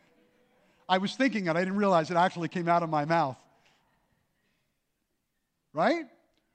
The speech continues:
Where we, we only worship God if we have time. Where we only, we only gather together to give God the audible praise and worship and lift our hands and humble ourselves before Him if it's convenient, if it works out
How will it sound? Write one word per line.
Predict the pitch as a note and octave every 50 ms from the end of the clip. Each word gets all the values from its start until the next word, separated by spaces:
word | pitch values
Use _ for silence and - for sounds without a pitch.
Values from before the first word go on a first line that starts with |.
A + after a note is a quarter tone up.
| _ _ _ _ _ _ _ _ _ _ _ _ _
Where | - G#3+ A3+
we, | A3+ A3+ B3+ B3+
we | G#3 A3+ B3+
only | B3+ C4+ D#4+ D#4 C#4+
worship | B3+ A#3+ C#4 D4 - - - C4 G#3 E3
God | G#3 C4 C#4 B3+ G#3 G#3 A3
if | A3 - -
we | A3 A3
have | A3 G3+ F#3+ -
time. | - - A3+ G3+ E3+ D3+ C#3 B2+ B2 - _ _ _ _ _ _ _ _ _ _ _ _ _
Where | - A3 A#3
we | A3+ B3+ C4
only, | C#4+ D4+ D4 C4 - - - -
we | - G#3 B3 C#4
only | D#4 D#4 C#4+ A#3+
gather | F#3 G#3+ C4+ C#4 D4 C#4 C#4
together | B3+ B3 G3+ A#3 C#4 C#4 A#3+ B3
to | G#3+ A3
give | F3 B3 C#4+ D4 G#3+ F3+
God | D#3+ C#4+ C#4 C#4 B3+ A3 F#3 D#3+ - - _ _ _ _ _
the | D#3+ G#3+ A3+ A#3+
audible | C#4+ D#4 D#4+ D#4 B3 C4+
praise | A#3+ - - C4+ D4 C#4+ C#4 B3 A3+ E3
and | A#3 A3 G#3 F#3+
worship | A3+ C#4 D4 C4+ - B3 F#3+ F#3
and | G#3 G#3+
lift | A#3 D#4 - -
our | C#4+ C4 C4
hands | C4 C4+ B3+ F#3+
and | A3+ G#3+
humble | G3 - D#4+ E4 D#4 D#4+ D4+
ourselves | C#4+ C#4 - - C4+ C4 B3 F#3
before | D#3+ F3+ A3+ G3+ - - C4+ C#4+ C#4 B3+
Him | A#3 A3+ G#3+ G#3 - - - - - -
if | C4 - -
it's | B3+ A3+ - - - _ _ _ -
convenient, | - B3+ A3 F3 G3 B3+ B3+ A3+ F#3 E3+ F3+
if | E3 -
it | G3
works | F#3+ F#3 A#3+ A#3+ A3+ - - B3
out | B3+ A#3 G3+ F3+ F3 -